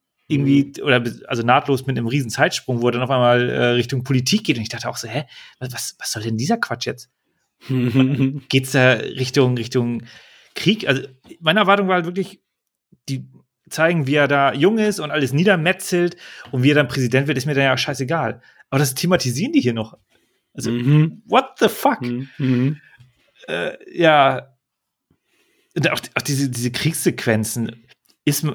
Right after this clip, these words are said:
Speaker 1: ist ganz nett, wenn dann die ganzen Leute auf die zustürmen und dann da einfach durch die Bresche, äh, brechen.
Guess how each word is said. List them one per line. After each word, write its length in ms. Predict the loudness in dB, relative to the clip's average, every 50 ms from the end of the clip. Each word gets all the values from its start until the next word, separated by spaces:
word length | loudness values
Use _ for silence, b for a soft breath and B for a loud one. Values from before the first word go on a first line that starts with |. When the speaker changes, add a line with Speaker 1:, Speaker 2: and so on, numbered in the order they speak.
| -4 _
Speaker 1:
ist 160 | -4 0 2
ganz 220 | 2 2 4 4
nett, 180 | 2 0 2 2
wenn 100 | 2 2
dann 80 | 2 2
die 120 | 2 0 0
ganzen 280 | 0 -2 -2 0 2 2
Leute 200 | 4 4 4 2
auf 160 | 2 0 -2
die 140 | -8 -10 -10
zustürmen 640 | -8 -6 -6 -4 -4 -4 -2 2 4 4 4 4 2 0
und 80 | 0 0
dann 180 | 0 2 2
da 160 | 4 4 4 4
einfach 180 | 2 0 0
durch 180 | -2 -4 -4 -2
die 180 | -2 -2 -2
Bresche, 1120 | -2 -2 -4 -6 -2 2 2 4 4 4 2 0 0 0 2 2 2 0 0 -2 -4 -8 -12 -16 -20 _ _ _ _ -20
äh, 60 | -20 -20 -20 -20 -20 _ _
brechen. 540 | -2 -2 -2 0 -2 -2 -2 -2 -4 -8